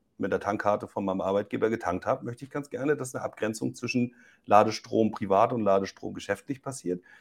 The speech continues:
Und ich möchte aber im, im Zweifel mit demselben, mit derselben App irgendwie an jedem öffentlichen Lader auch laden können. Und meine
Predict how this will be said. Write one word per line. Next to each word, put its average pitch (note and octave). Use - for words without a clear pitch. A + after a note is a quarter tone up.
Und B2+
ich A2+
möchte A#2+
aber G#2
im, G#2
im F2+
Zweifel G#2
mit A2
demselben, G#2
mit G2+
derselben G2
App -
irgendwie A2+
an G2
jedem G#2
öffentlichen B2+
Lader F2
auch G#2+
laden E2+
können. F2
Und F#2
meine F#2+